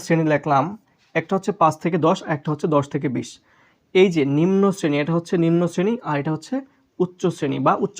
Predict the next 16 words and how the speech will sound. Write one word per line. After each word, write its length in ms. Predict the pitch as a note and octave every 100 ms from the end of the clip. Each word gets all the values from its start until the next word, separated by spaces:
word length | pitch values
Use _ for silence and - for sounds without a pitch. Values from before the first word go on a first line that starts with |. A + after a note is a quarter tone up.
| D#3+
সীমা। 220 | E3 C#3+ - _ _ _ D#3
নিম্ন 180 | F3+ G3 F#3+
সীমানা 280 | F#3 F#3+ F#3+ E3
দশ, 120 | A#3 - -
উচ্চ 140 | E3 E3+ C#3+
সীমানা 240 | D3+ C#3 C3
বিশ, 120 | B2+ - _ _ -
নিম্ন 220 | D#3+ F3+ F3
সীমানা 280 | E3+ E3 E3+ E3+
পাঁচ, 160 | F#3 - E3+
উচ্চ 120 | - C#3+
সীমানা 260 | D3 E3 C#4+ - -
দশ। 240 | F3+ - - - _ _ _ D3+
এটা 100 | E3+
হচ্ছে 160 | F3 A#3+
শ্রেণীসীমা। 420 | - D#3+ C#3 C3+